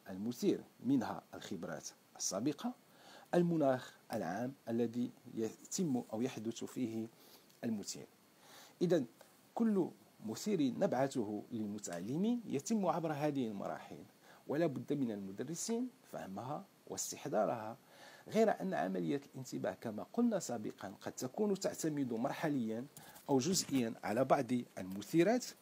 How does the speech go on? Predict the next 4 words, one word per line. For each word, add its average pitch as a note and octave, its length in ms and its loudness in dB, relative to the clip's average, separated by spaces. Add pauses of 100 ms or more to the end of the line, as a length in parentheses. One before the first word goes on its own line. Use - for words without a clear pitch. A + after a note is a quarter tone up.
(120)
لشد C#3+ 360 4
اهتمام G#2+ 480 2
المتعلم، C#3 800 2 (1000)
لكن G3 420 6